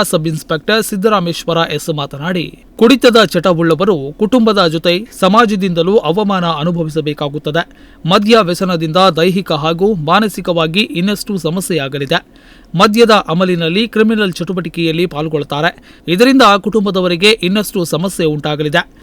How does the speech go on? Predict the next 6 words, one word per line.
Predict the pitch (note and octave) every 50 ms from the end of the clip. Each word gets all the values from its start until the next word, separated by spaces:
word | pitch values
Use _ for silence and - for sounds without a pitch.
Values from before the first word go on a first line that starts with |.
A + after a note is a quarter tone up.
| _ - D#3+
ಮದ್ಯಪಾನ | G#3+ A3+ A3 C4+ C4+ A3+ B3 A3+ A3 G#3+ G3+
ಬಿಡುವುದರಿಂದ | F#3 D#3+ E3+ F#3 F3+ F3+ E3 E3 F3+ G#3 G#3 E3+ C3+ C3 - -
ಸಮಾಜದಲ್ಲಿ | - - G#3 G#3+ B3 B3 A#3 G#3 A3 F#3+ A3 F#3 F#3 G3 A3 A#3 -
ಮುಂದಿನ | E3 E3+ G#3+ A3+ A3 A3+ G#3 G3
ದಿನದಲ್ಲಿ | F3 F#3 F3+ E3+ E3 E3+ F3+ G3 A3+ A#3+
ಒಳ್ಳೆಯ | F#3+ F#3 G3 G3+ G3+ G3 F3+